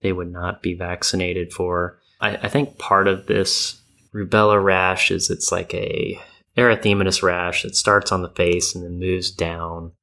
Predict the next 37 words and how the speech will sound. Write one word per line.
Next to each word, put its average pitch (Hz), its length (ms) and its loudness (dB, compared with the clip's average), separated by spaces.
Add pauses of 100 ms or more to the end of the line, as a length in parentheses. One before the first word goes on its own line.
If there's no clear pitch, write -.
(100)
It's - 160 -2 (140)
itchy, 202 500 0 (360)
but 90 160 0
then 90 160 2
they 90 120 2
also 90 320 2
have 87 220 -4
spots. - 760 0
Would 107 100 -4
be 101 140 2
very 87 260 -2
difficult. 85 640 -4 (220)
It - 160 -2
could 120 160 4
be 82 120 4
difficult 87 580 0
if - 280 -6
it 92 220 -2
was 92 180 0
between 90 460 0
rubella 85 520 0
and 87 140 -6
measles 90 520 0
to, 92 240 -2 (100)
to 101 80 -2
pick - 400 0
between 95 380 0
the 87 80 -6
two. 95 440 2 (320)
And 101 160 0
then 90 160 4
Fift's - 320 2
disease 87 640 0
or, 90 420 -4
uh, 92 540 -6
erythema 90 580 2
infectiosum. 87 960 -2